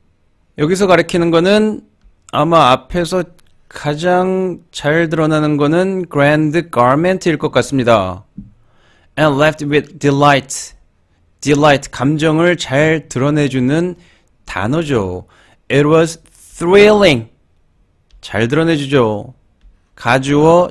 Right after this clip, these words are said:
진주어. To know, 아는 것, 이것을 아는 것은 thrilling.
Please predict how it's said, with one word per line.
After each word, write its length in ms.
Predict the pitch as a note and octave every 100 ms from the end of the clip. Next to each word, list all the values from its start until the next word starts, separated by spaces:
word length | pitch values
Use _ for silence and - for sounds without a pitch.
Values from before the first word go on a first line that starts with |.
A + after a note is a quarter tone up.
| -
진주어. 680 | - D3 D3 D3+ C#3 B2+ _ _ _ _ -
To 200 | - D#3+
know, 320 | D#3+ D#3+ -
아는 440 | A2 C3+ E3 F3 D3+
것, 240 | C#3+ - -
이것을 520 | C#3+ D3+ F3+ E3+ E3+
아는 420 | D#3 C#3 D#3 D#3+ D3+
것은 560 | D3 C#3+ E3+ F3+ F#3 -
thrilling. 720 | D3+ E3+ F#3 F#3 F3 C#3+ C#3